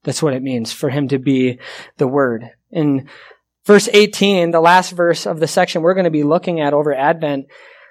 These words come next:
um, John one eighteen, it says, "No one has ever seen God, the only God, who is at the Father's side. He, Jesus,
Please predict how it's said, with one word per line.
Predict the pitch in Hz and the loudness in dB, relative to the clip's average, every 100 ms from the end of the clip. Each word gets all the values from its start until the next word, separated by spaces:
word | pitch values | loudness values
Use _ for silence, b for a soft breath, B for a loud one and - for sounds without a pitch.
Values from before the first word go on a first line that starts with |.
| b | b
um, | - 147 147 | -4 -2 0
John | 175 165 | 0 0
one | 165 170 | 0 0
eighteen, | 165 180 165 | 0 0 -2
it | |
says, | 147 156 147 - _ _ | -2 0 -2 -4 _ _
"No | 165 170 208 220 | 0 4 8 8
one | 240 240 | 8 6
has | 208 180 160 | 4 4 4
ever | 190 190 196 | 4 6 4
seen | - 190 180 165 | 2 0 0 2
God, | 147 123 104 - _ _ _ | 2 2 -2 -16 _ _ _
the | 165 185 | 0 2
only | 202 190 185 | 4 2 2
God, | 160 156 117 101 - _ | 2 2 0 -4 -18 _
who | - 233 | 0 6
is | 226 202 | 6 8
at | 185 - | 4 4
the | 180 | 0
Father's | - 170 175 160 - | 4 4 6 2 2
side. | 160 135 104 101 _ _ _ | 2 0 -2 -14 _ _ _
He, | - 214 175 170 - | -2 2 2 0 -6
Jesus, | - 151 127 110 - | -8 -6 -4 -8 -12